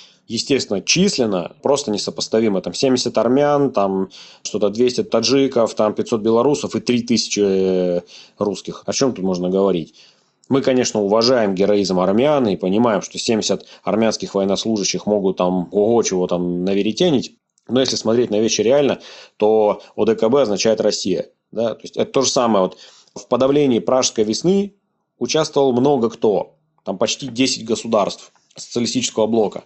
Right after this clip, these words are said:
Претензии только к России, потому что все понимали прекрасно, ну, к Со-, к Советскому Союзу, да, то бишь к России. Вот обратите внимание, да, то есть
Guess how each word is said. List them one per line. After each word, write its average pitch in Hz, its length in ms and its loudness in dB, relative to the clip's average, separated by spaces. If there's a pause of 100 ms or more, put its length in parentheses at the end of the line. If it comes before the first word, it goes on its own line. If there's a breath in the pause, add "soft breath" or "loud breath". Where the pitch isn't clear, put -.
(640 soft breath)
Претензии 127 440 0
только 127 260 -2
к - 60 -6
России, 117 300 -2
потому 90 120 -4
что - 60 -6
все 160 120 0
понимали 131 440 2
прекрасно, 101 460 -2
ну, 147 120 0
к - 80 -10
Со-, 127 240 0
к - 60 -10
Советскому 107 340 0
Союзу, 101 420 0
да, 104 140 2
то - 140 -2
бишь 113 140 0
к - 60 -8
России. 101 460 -4 (360 loud breath)
Вот 123 160 0
обратите 127 400 -2
внимание, 104 480 2
да, 120 180 2
то 117 80 0
есть - 240 -2